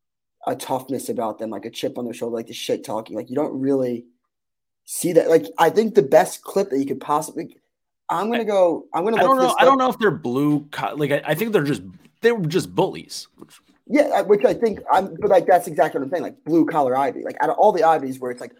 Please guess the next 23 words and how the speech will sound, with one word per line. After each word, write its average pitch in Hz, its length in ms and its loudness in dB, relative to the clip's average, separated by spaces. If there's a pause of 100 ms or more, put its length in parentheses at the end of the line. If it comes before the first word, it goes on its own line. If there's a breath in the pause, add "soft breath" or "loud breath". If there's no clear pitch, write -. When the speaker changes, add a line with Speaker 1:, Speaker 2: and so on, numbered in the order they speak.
(160)
Speaker 1:
all 156 140 6
these 135 180 -4
white 139 240 -2
collar, 135 200 -6
like, 135 160 -6 (580)
Yale 185 380 2
made 170 200 0
their 156 100 4
presence 139 460 -6
known. 127 300 -6
And 143 100 -8
I 131 60 -4
think 202 180 -6
the 208 80 -2
best 160 360 -2
clip - 200 -2
to 143 80 -10
show 139 220 -4
that 127 120 -6
Yale 131 480 -6
isn't 139 300 -10
Yale 123 300 -8
anymore, 156 440 -4